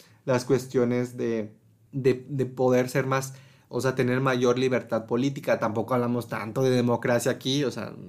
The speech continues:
el tema de la democracia no es ninguna cuestión importante en muchos de estos países.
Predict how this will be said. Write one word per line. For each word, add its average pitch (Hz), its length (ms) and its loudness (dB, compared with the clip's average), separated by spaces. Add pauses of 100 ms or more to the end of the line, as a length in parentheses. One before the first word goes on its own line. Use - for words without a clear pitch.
(340)
el 107 120 -12
tema 120 220 0
de 123 60 2
la 120 60 2
democracia 113 320 -2
no 113 220 2
es 117 160 -4
ninguna 127 600 0
cuestión 127 460 -2
importante 123 840 0
en 123 100 0
muchos 120 280 -2
de 120 60 -2
estos 117 200 -10
países. 117 580 -2